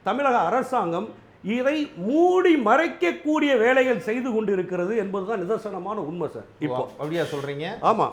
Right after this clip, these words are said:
Speaker 2: ஊடகங்கள்
Speaker 1: உண்மை.
Speaker 2: உள்பட நீங்க குற்றம் சாட்டுறீங்களே சார்.
Speaker 1: ஆமா சார், எந்த ஊடகத்துல இதை பத்தி டீட்டெயிலா போட்டிருக்கிறாங்க நீங்க சொல்லுங்க. விரல் விட்டு எண்ணக்கூடிய ஒண்ணு ரெண்டு ஊடகங்கள்ல தான் போட்டிருப்பான். இந்நேரம் ஒண்ணும் இல்ல சார், சன், சன் டி வியில ஒரு சாமியார் வந்து ஒரு ஆம்லெட் சாப்பிட்டான்னு வச்சுக்கோங்க,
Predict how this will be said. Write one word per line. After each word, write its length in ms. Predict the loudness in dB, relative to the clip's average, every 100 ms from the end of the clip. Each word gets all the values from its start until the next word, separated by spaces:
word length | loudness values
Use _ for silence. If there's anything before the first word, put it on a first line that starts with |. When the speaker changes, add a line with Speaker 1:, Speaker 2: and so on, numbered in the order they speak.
| 2
Speaker 2:
ஊடகங்கள் 460 | 6 8 8 6
Speaker 1:
உண்மை. 80 | 4
Speaker 2:
உள்பட 440 | 2 4 6 6
நீங்க 200 | 4 0
குற்றம் 240 | -4 -2 -2
சாட்டுறீங்களே 460 | -2 -2 -4 -4
சார். 320 | -4 2 4 4
Speaker 1:
ஆமா 180 | 4
சார், 180 | 4 2
எந்த 220 | 2 2
ஊடகத்துல 580 | 2 6 8 6 4 2
இதை 140 | 2 0
பத்தி 240 | -2 -4 -4 -2
டீட்டெயிலா 440 | -2 0 2 2
போட்டிருக்கிறாங்க 540 | 2 0 -2 -2 -2 -2
நீங்க 220 | -2 -4
சொல்லுங்க. 440 | -2 -2 0 0 0
விரல் 240 | 2 2
விட்டு 320 | 2 -4 -4
எண்ணக்கூடிய 360 | -2 -4 -6 -4
ஒண்ணு 320 | -2 -2 -2
ரெண்டு 300 | -4 -4 0
ஊடகங்கள்ல 380 | 0 2 0 0
தான் 180 | -2 -2
போட்டிருப்பான். 340 | -6 -4 -6 -6 -16 -20 -20 -18 -6
இந்நேரம் 420 | 0 2 4 2
ஒண்ணும் 220 | 0 -2
இல்ல 140 | 0 0
சார், 180 | 0
சன், 340 | -2 -4 -4 -4
சன் 260 | -4 -2
டி 120 | -2 0
வியில 380 | 0 0 4 6
ஒரு 140 | 6
சாமியார் 520 | 4 0 2 2 2
வந்து 180 | 0 0
ஒரு 100 | 0
ஆம்லெட் 520 | 4 4 6 4 4
சாப்பிட்டான்னு 400 | 2 0 0 -2
வச்சுக்கோங்க, 340 | -4 -4 -4